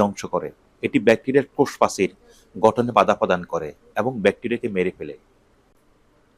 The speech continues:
Amiksap মেডিসিনটির কার্যকারিতা যেমন ঠান্ডা জ্বর, কাশি, নিউমোনিয়া, টাইফয়েড জ্বর,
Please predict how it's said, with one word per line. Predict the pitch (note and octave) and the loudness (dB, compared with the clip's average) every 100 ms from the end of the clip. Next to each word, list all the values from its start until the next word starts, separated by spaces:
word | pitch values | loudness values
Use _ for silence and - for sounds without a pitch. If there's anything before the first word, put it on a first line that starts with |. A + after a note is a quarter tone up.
| _ _ _ _ _ _ _ _ _ _ _ - | _ _ _ _ _ _ _ _ _ _ _ 2
Amiksap | A2 A#2 - F#2+ - _ - | 2 4 2 0 0 _ 2
মেডিসিনটির | A2 - C#3 C#3+ - | 2 2 -4 -4 0
কার্যকারিতা | F#2+ A#2 E2 D2+ - C#2+ - _ _ _ _ _ _ _ - | 0 2 -2 -6 -10 -12 -14 _ _ _ _ _ _ _ -4
যেমন | G2 C3 C#3 C#3 D3 - | 6 8 8 2 -6 -2
ঠান্ডা | A2+ A2+ A2+ | 2 2 4
জ্বর, | A#2 - | 2 2
কাশি, | G2+ F#2 - A#2+ - - | 0 2 0 -4 -6 -6
নিউমোনিয়া, | G#2 G#2+ A2 B2 B2 B2 B2 G2 | -2 2 2 2 0 -2 -2 2
টাইফয়েড | F2+ A2+ G2+ | 2 0 0
জ্বর, | G#2+ | 0